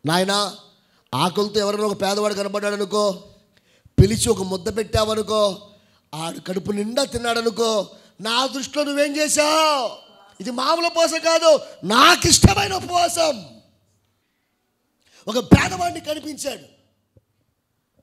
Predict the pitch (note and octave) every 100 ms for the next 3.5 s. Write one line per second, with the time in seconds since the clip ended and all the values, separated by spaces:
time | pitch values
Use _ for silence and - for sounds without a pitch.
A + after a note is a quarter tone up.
0 | _ _ _ _ C3+ B2+ E3 E3 D#3 C#3+
1 | C#3 D#3 - A3+ F#3+ D3 B2+ - _ _
2 | _ B2+ C#3 F#3+ F#3 E3 C#3+ E3 D3+ C#3+
3 | C3+ - - -